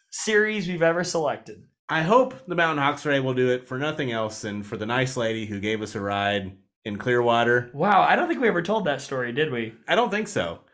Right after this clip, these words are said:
Speaker 2: My, some of my least favorite parts of Clearwater are the, uh, hikes that you have to take from the, uh, parking lot to our scaffolding, uh, <laughs> to, to be able to broadcast games. Uh, so we're, you know, carrying all the equipment,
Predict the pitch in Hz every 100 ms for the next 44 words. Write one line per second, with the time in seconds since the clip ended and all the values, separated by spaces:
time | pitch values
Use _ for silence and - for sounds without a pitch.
0 | _ - 139 127 123 123 - 233 170 143
1 | 151 156 139 123 110 117 113 - 104 113
2 | 113 107 101 101 92 95 92 92 90 90
3 | _ _ - - 104 98 92 - 139 110
4 | - - - - 117 127 117 - 113 104
5 | - 123 120 117 107 101 98 92 95 120
6 | 117 110 101 95 95 - _ - 151 135
7 | 107 98 92 - 104 95 90 85 85 _
8 | _ _ 117 131 - 190 185 147 127 123
9 | 117 123 120 117 107 98 131 123 110 104
10 | - _ _ - 123 123 120 127 139 131
11 | 135 135 135 131 123 165 165 160 151 143
12 | 139 127 135 110 110 113